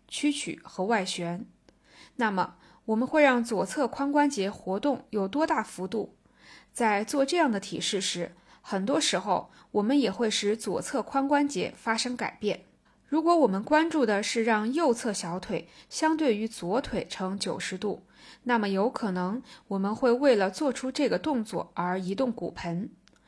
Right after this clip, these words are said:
骨盆位置的变化会让我们难以正确判断自己的右髋实际发生了多大程度的外旋。并不是说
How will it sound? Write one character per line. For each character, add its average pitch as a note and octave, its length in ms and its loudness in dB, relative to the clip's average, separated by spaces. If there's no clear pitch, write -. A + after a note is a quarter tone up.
骨 B3+ 100 0
盆 B3+ 240 0
位 E4+ 180 4
置 G#3+ 140 -2
的 G#3 100 0
变 B3+ 260 2
化 A3 260 -2
会 A3+ 180 0
让 G#3 160 0
我 F3+ 80 -2
们 F#3 200 -4
难 F3+ 260 -4
以 D4 160 0
正 A#3+ 240 0
确 G3 160 -4
判 F#3+ 260 -6
断 F#3+ 240 -4
自 E4 200 0
己 G3+ 100 0
的 G3+ 120 -2
右 C4+ 260 2
髋 B3 320 0
实 G#3 280 -2
际 B3 180 -2
发 A#3+ 240 0
生 B3 200 -2
了 G3 120 0
多 C#4+ 240 0
大 C4+ 180 4
程 F#3 300 -6
度 A#3+ 140 -2
的 F3+ 100 0
外 G3+ 200 0
旋。 E3 360 -6
并 B3+ 160 2
不 G3 120 -4
是 F#3+ 160 -2
说 A3+ 380 2